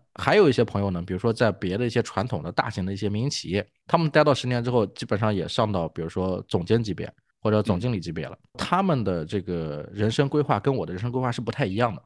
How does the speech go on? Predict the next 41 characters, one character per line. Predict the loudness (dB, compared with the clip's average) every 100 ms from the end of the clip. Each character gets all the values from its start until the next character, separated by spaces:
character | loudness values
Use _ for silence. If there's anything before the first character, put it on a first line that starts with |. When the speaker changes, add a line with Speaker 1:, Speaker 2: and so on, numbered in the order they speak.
| _ _
Speaker 1:
会 | 0
发 | 2
现 | 4 6 6
我 | 6
跟 | 4
他 | 2
们 | 2
在 | 4
聊 | 4 4
天 | 2
的 | 0
时 | -2 -2
候， | -2 -2 -8 -2
他 | 2
们 | 2 2
只 | 0 -2
在 | 2 2
自 | 0 -8
己 | -8 -10
的 | -10
这 | -8 -2
个 | -2
专 | 2 2 4
业 | 2
领 | 2
域 | -2
里 | -4
面 | -6 -4
做 | -2
得 |
比 | -2
较 | -4 -10
深， | 0 2 2 -2 _
Speaker 2:
嗯。 | -4
Speaker 1:
同 | 0 2
时 | 4
呢， | 2
可 | 2
能 | 2 4
本 | 2
地 | 2